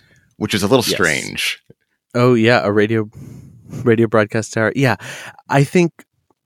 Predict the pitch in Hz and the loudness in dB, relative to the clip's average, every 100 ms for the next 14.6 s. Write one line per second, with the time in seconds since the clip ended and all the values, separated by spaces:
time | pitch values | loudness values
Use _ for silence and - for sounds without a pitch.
0 | _ 123 117 110 110 107 110 104 - - | _ 2 4 4 4 2 4 2 2 -10
1 | - _ _ - 107 - 113 113 - - | -12 _ _ -8 -8 -2 0 0 -2 -6
2 | 104 123 127 117 117 - 131 120 117 113 | -6 -2 -2 -2 -2 -4 -2 -2 -4 -6
3 | - 107 98 104 101 101 98 - - - | -2 -4 0 0 2 2 -2 -6 -20 -20
4 | - _ 90 101 113 120 131 123 123 113 | -20 _ -2 2 2 2 2 4 4 0
5 | - 92 - 104 101 98 98 - 98 95 | -8 -8 -8 -2 0 2 0 0 0 2
6 | 92 90 92 95 - 98 95 - 98 92 | 0 -2 -6 -14 -4 0 0 -4 -4 -2
7 | 92 95 95 92 87 87 92 120 139 156 | -2 -4 -2 -2 0 0 2 4 2 0
8 | - - - - _ _ _ _ _ 117 | -8 -20 -20 -20 _ _ _ _ _ -2
9 | 107 120 139 - 107 82 - 95 87 - | 2 4 2 0 -2 -2 0 2 2 -2
10 | _ - 92 73 - - - _ 113 110 | _ -2 0 0 -2 -8 -12 _ 2 2
11 | - _ _ _ _ 117 110 120 113 - | 0 _ _ _ _ 0 2 0 0 -4
12 | 98 104 - - - _ _ _ _ _ | 0 0 0 -8 -10 _ _ _ _ _
13 | - 120 98 - - 117 123 123 131 - | -2 2 2 0 0 2 4 4 2 0
14 | 123 113 113 127 143 151 | 2 4 4 4 2 0